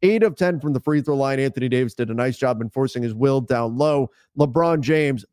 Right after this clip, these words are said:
thirty points, nine assists, seven boards, thirteen of twenty-two shooting.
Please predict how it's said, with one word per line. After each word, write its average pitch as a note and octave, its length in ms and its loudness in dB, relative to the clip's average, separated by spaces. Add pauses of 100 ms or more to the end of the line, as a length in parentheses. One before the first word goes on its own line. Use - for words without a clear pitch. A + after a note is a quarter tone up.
thirty G#3 380 4
points, E3 540 0
nine E3 320 0
assists, D3 500 -2
seven D#3+ 300 0
boards, C#3 400 -2 (200)
thirteen F#3+ 440 2
of D#3+ 80 0
twenty-two D3 480 -2
shooting. C#3 440 0